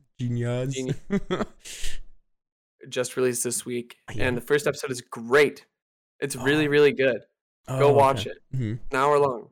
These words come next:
Speaker 1: but it's really, really good.
Speaker 2: Okay, nice. That's a good recommendation. Netflix, right? It's on, it's out on Netflix?
Speaker 1: It's on Netflix.
Speaker 2: Okay, cool, cool.
Speaker 1: Go watch it.
Speaker 2: Excuse me. Uh, let's see. Uh, just recently, I re-, I saw Aliens, the second Aliens film.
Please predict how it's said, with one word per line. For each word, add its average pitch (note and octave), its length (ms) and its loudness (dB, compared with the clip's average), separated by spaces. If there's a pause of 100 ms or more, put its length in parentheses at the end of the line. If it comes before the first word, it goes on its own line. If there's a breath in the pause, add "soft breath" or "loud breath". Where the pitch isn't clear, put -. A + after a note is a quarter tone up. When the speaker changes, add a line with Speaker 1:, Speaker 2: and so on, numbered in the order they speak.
Speaker 1:
but - 120 -8
it's A#2+ 200 -16
really, C3+ 180 0
really C3 220 -2
good. B2 220 -12 (520)
Speaker 2:
Okay, D3+ 400 -6 (200)
nice. A2+ 260 -6
That's E3+ 120 -2
a F3+ 40 0
good G3 80 0
recommendation. F3+ 400 0
Netflix, E3 360 -2
right? D3 120 0
It's - 100 -6
on, C3+ 200 -2
it's - 140 -6
out C3+ 120 0
on C3+ 160 -4
Netflix? - 100 -12 (400)
Speaker 1:
It's - 100 -12
on D3+ 100 2
Netflix. C#3+ 460 -4
Speaker 2:
Okay, A#2 180 -2
cool, A2 180 -10
cool. - 120 -10
Speaker 1:
Go B2+ 40 -6
watch B2+ 280 -8
it. - 60 -20 (960)
Speaker 2:
Excuse G3+ 220 -2
me. C3+ 180 -2
Uh, C3+ 280 2
let's D3 180 -4
see. B2+ 220 -2 (240)
Uh, D3 260 2
just A3 220 -8
recently, G3 380 0
I A2 100 0
re-, D3 220 0
I B2+ 80 0
saw D3+ 360 0
Aliens, F#3 540 0
the C#3 100 -6
second - 400 -4
Aliens F3 420 -2
film. G3+ 320 -4